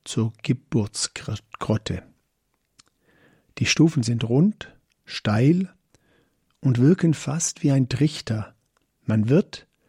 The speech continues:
wenn hier viel los ist, fast hineingesogen in die Geburtsgrotte. Und plötzlich steht man da.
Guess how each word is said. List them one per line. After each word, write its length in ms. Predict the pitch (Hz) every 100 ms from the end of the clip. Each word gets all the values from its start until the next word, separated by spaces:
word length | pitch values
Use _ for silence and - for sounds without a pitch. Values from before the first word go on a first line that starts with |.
| _ _ _ _ _
wenn 140 | 101
hier 240 | 104 156 147
viel 200 | 175 151
los 280 | 139 165
ist, 480 | - 147 - - - _ _
fast 400 | - 127 127 -
hineingesogen 1400 | - 127 110 110 170 151 135 117 - 123 123 117 113 113
in 240 | - 110
die 140 | 107
Geburtsgrotte. 920 | - 127 113 101 - - 90 - - - _ _ _ _ _ _ _ _ _ _ _ _ - _ _ - - _ _ _ _ _
Und 160 | - 120
plötzlich 400 | 120 117 156 -
steht 300 | - 127 -
man 160 | 98 98
da. 220 | 98